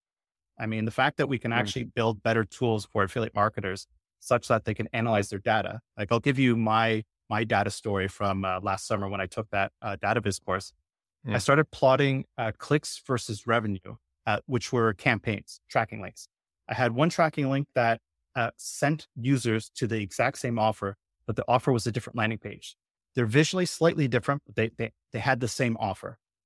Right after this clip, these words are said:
Speaker 1: Uh, one converted by a factor of five,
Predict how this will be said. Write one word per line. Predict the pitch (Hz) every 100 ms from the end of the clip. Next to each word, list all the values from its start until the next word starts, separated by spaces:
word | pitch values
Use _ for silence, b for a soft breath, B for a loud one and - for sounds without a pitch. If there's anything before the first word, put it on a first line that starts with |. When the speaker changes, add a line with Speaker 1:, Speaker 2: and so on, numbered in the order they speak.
| _
Speaker 1:
Uh, | 117 110 107 113 110
one | 131 165
converted | 165 151 147 143 131
by | 127
a | 113
factor | 117 113 120
of | 104
five, | 117 104 92